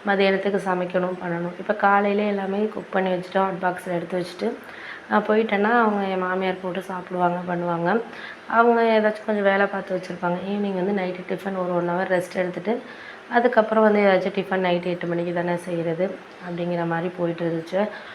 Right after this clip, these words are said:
ஒரு ஒன் வீக்கில் எனக்கே வந்து என் மேலே ஒரு நம்பிக்கை ஆரம்பிச்சு. முன்னாடியெல்லாம் எந்த ஒரு விஷயத்த செய்யணும்னாலும் இது நம்மளால முடியுமா முடியாதா, அஹ், என்ன நம்ம, ம், இப்படி பண்ணுறோம் அப்படிங்கிற மாதிரிலாம் நிறைய விஷயங்கள் யோசிப்பேன். ஆனா இப்போல்லாம் வந்து அதெல்லாம்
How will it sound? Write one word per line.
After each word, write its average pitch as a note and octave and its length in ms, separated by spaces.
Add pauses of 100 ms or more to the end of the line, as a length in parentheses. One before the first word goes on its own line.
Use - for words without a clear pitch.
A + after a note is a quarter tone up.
(200)
ஒரு F#3+ 180
ஒன் F#3+ 220
வீக்கில் A3 400
எனக்கே G3+ 420
வந்து G#3+ 200
என் G3+ 160
மேலே F#3 160
ஒரு F#3 160
நம்பிக்கை F3 420
ஆரம்பிச்சு. E3+ 360
முன்னாடியெல்லாம் G3+ 580 (520)
எந்த G#3 200
ஒரு A3+ 160
விஷயத்த G3+ 380
செய்யணும்னாலும் F#3+ 600
இது F#3 120
நம்மளால F#3 400
முடியுமா F#3 500 (120)
முடியாதா, F3 560 (680)
அஹ், F#3 360
என்ன F#3+ 240
நம்ம, F#3+ 220 (160)
ம், F3 140 (140)
இப்படி F3+ 280
பண்ணுறோம் F3 380
அப்படிங்கிற G3+ 420
மாதிரிலாம் G3 380
நிறைய F#3 240
விஷயங்கள் G3+ 420
யோசிப்பேன். F#3 580 (480)
ஆனா G3 200
இப்போல்லாம் G3+ 420
வந்து G3 200
அதெல்லாம் F#3+ 360